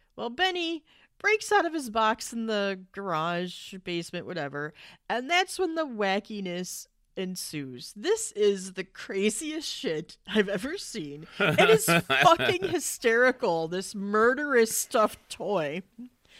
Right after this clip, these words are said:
Speaker 2: Awesome.
Speaker 1: Uh, it just, it, it's, <laughs> it's nuts. It's absolutely <laughs> nuts. And it's so much fun. Um,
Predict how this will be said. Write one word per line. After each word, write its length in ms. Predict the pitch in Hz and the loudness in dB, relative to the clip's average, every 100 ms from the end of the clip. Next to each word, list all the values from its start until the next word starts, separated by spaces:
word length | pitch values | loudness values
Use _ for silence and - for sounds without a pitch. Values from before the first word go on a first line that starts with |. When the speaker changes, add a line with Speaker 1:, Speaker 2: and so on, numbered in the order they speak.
| - - - - - _ _ - | -20 -20 -20 -20 -20 _ _ -4
Speaker 2:
Awesome. 600 | 85 82 - 90 131 160 _ _ _ _ _ _ | -2 0 0 -2 -4 -8 _ _ _ _ _ _
Speaker 1:
Uh, 100 | 214 - - | -8 -6 -14
it 100 | - | -14
just, 220 | 302 - - | -14 -14 -12
it, 180 | 285 - | -10 -4
it's, 300 | 269 226 - _ _ - | -4 -4 -14 _ _ -2
<laughs> 80 | 302 453 - - _ - _ _ _ _ _ | -2 -2 -8 -18 _ -20 _ _ _ _ _
it's 240 | 247 - 226 | -10 -10 -8
nuts. 420 | 208 151 - - | -8 -8 -10 -6
It's 240 | 214 - | -6 -4
absolutely 760 | 226 277 - 349 254 - 214 247 | -2 -2 -4 -8 -8 -10 -8 -8
<laughs> 260 | 262 240 | -6 -2
nuts. 640 | - - - _ - - - _ - 494 392 - | 0 -2 -6 _ -14 -14 -18 _ -16 -10 -8 -2
And 200 | 254 277 | 2 4
it's 180 | 294 - | 2 -2
so 300 | - - 240 | -4 2 2
much 320 | 233 214 - | 2 0 -4
fun. 380 | - 175 147 127 - - - 233 | -2 -2 -2 -6 -18 -20 2 8
Um, 240 | 240 | 8